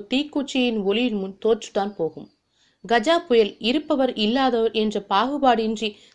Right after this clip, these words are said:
தன் வீரியத்தை காட்டி சென்றதை நாம் உணர்வோம். இந்த இயற்கை சீற்றம் பிறப்பாலேயே விழி ஒளி இழந்த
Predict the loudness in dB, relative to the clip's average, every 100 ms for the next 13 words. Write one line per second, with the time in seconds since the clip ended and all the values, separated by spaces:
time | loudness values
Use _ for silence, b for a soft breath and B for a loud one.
0 | b 2 2 2 4 4 2 0 0 0
1 | 0 -2 -2 0 0 -2 -2 -4 -2 -2
2 | -2 -4 -6 b b b b b b 4
3 | 4 4 6 4 2 -2 0 0 0 0
4 | 2 2 2 2 4 4 2 0 0 2
5 | 6 6 6 2 2 4